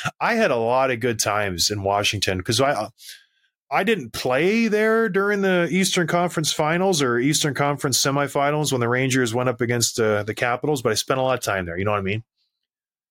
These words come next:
Restaurants, the after hours places. It was a lot of fun. Oh, I, I enjoyed my time in Washington. It was, it was a great town. So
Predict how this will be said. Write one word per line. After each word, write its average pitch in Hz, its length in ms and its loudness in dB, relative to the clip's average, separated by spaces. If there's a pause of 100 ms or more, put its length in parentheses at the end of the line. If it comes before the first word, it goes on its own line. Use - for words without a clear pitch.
(340)
Restaurants, 117 1080 0
the 104 140 -2
after 117 380 0
hours 110 340 0
places. 113 480 0
It - 20 0
was 226 100 0
a - 20 2
lot 220 100 2
of - 60 -6
fun. 196 200 -4 (800)
Oh, 143 100 -2
I, 175 140 2
I 180 160 2
enjoyed 160 640 2
my 135 180 0
time 110 340 0
in 95 80 -2
Washington. 98 580 -2 (120)
It 151 80 -4
was, 143 180 2
it 143 40 2
was 123 140 0
a 110 40 -2
great 110 500 -2
town. 87 280 -6 (100)
So 92 280 0